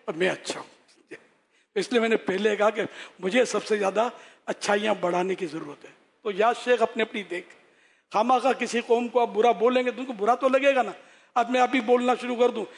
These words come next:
قصاب سارے برے ہیں، یوں کرتے ہیں، منہ کرتے ہیں، ظاہر ہے کہ کتنا برا لگے گا۔ تو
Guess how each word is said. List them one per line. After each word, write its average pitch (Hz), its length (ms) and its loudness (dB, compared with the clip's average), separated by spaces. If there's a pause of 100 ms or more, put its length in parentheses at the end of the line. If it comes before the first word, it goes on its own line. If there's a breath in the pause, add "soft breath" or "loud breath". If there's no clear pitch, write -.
(160 loud breath)
قصاب 214 340 2 (120)
سارے 226 280 2
برے 208 360 2
ہیں، 202 120 -4 (100)
یوں 226 140 0
کرتے 214 340 -6
ہیں، 196 60 -2
منہ 202 220 -6
کرتے 214 260 0
ہیں، 175 60 -4 (340 loud breath)
ظاہر 185 160 0
ہے 226 60 0
کہ 208 120 -4 (180)
کتنا 247 200 -2
برا 214 280 0
لگے 175 280 -8
گا۔ 127 80 -12 (680 soft breath)
تو 196 280 -2